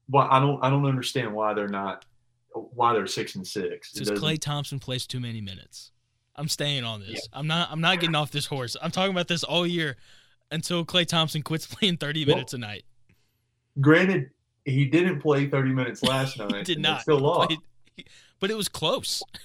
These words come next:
Speaker 2: And,
Speaker 1: Yeah,
Speaker 2: uh,
Speaker 1: yeah.
Speaker 2: dude, the rookie for them, oh, I'm blanking on his name. Uh, the kid out of, uh, Saint Clara. He was awesome. He had, like, twenty-one? No, twenty-nine maybe?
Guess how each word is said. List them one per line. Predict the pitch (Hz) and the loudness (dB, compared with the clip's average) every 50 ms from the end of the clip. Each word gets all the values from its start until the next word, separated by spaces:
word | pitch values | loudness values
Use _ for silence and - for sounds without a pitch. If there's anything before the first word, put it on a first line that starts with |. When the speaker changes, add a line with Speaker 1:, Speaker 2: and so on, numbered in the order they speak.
| - _ _ _ _ _ _ _ _ _ _ _ _ _ - | -20 _ _ _ _ _ _ _ _ _ _ _ _ _ -4
Speaker 2:
And, | 160 175 175 139 | -2 0 4 4
Speaker 1:
Yeah, | 127 123 | 4 4
Speaker 2:
uh, | 120 - 180 180 170 160 | 2 2 0 -2 -2 0
Speaker 1:
yeah. | 151 143 - | 0 0 2
Speaker 2:
dude, | 220 220 175 143 151 | 2 2 0 -2 -2
the | 160 | -4
rookie | 143 139 185 262 - - 240 | -4 -2 -2 -2 -2 -4 -4
for | - - 156 147 | -4 -4 -4 -4
them, | 131 127 113 107 90 92 - - - | -2 -2 -2 -2 -4 -8 -12 -8 -6
oh, | 170 165 151 | -4 -2 -2
I'm | 143 143 | -2 -2
blanking | 143 170 165 156 160 156 | -2 -2 -2 -2 -2 -2
on | 147 143 | -2 -2
his | 135 117 123 | -2 -2 -2
name. | 135 131 127 113 101 95 - - _ - _ _ _ _ - | -2 0 0 -2 -2 -6 -12 -18 _ -20 _ _ _ _ -6
Uh, | 127 135 | -6 -4
the | 139 139 | -4 -4
kid | 127 - - 175 165 | -6 -4 -2 0 2
out | 160 151 147 | 2 2 2
of, | 143 135 131 | 0 0 -2
uh, | - 123 131 123 120 110 98 92 - - - - _ _ _ _ _ _ _ _ - | 0 0 0 0 0 -2 -6 -8 -12 -14 -16 -20 _ _ _ _ _ _ _ _ -6
Saint | - - 170 147 - | -2 0 0 0 0
Clara. | - 147 139 135 120 98 80 - - - _ - _ _ _ | -2 -2 -2 -2 -2 -4 -8 -12 -18 -20 _ -20 _ _ _
He | - 254 | -8 -6
was | 269 196 139 - - | -4 -4 -6 -8 -8
awesome. | 113 127 165 208 - - - - - | -8 -6 -6 -4 -4 -6 -8 -12 -12
He | - 175 | -4 -4
had, | 202 220 | -4 -2
like, | 180 139 123 | -4 -6 -10
twenty-one? | - - 170 190 175 151 131 135 147 180 208 233 233 _ - _ - - | -8 -6 -6 -4 -4 -4 -4 -4 -4 -4 -4 -6 -8 _ -20 _ -10 -4
No, | 160 170 160 | -2 -2 -2
twenty-nine | 117 - - 156 165 156 120 120 143 180 202 | -4 -6 -10 -8 -8 -6 -6 -6 -4 -2 0
maybe? | 220 247 269 285 294 277 | 0 0 0 -2 -6 -6